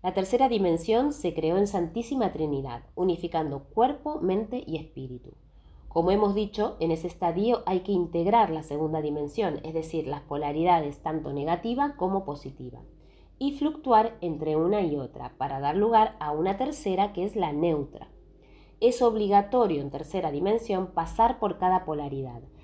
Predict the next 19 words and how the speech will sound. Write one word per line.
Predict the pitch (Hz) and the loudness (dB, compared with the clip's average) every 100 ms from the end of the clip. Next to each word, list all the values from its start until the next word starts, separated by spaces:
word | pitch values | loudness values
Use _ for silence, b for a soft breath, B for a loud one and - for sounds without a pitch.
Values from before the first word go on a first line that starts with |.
| B | B
porque | - 196 196 | -4 0 0
si | 214 | 2
no | 233 302 | 2 4
pasamos | 294 - 196 160 | 2 2 -2 -2
por | - | -6
la | 143 | -8
oscuridad | 147 - 170 214 185 185 170 | -8 -4 -2 2 2 0 -2
no | 196 | 0
sabremos | 233 269 208 196 190 190 | 2 2 2 0 0 -4
a | 135 135 - | -12 -12 -2
qué | 226 175 - | -2 -2 -4
o | - 202 - | -6 -6 -6
qué | 185 - - | -6 -6 -8
es | 190 | -4
lo | 180 170 | -2 -2
que | 170 | -4
tenemos | 160 156 196 214 | -4 -2 0 -2
que | - | -4
iluminar. | 151 151 196 185 156 139 117 | -6 -2 -2 -2 -4 -6 -8